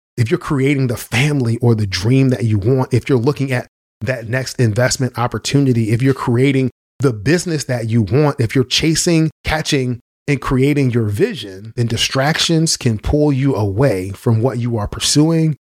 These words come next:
And you really wanna make sure that you get distractions under control, that you find a way to eliminate those distractions, or you find a way to,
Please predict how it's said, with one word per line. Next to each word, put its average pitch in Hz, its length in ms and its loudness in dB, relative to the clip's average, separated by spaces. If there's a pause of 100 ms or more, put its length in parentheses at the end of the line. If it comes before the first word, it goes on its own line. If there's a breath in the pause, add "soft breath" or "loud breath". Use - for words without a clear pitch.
(300)
And 120 280 2
you 127 140 4
really 135 320 4
wanna 135 220 0
make 123 240 2
sure 214 340 0
that 127 160 0
you 123 180 2
get 120 400 -2
distractions 127 1040 0
under 180 240 0
control, 104 480 -4 (240)
that - 160 0
you 160 60 4
find 185 360 0
a 185 60 2
way 143 320 0
to 131 400 0 (240)
eliminate 143 640 0
those 120 200 2
distractions, 123 800 -2
or 127 140 2
you 127 100 4
find 160 380 0
a 147 40 2
way 127 300 2 (380)
to, 139 400 2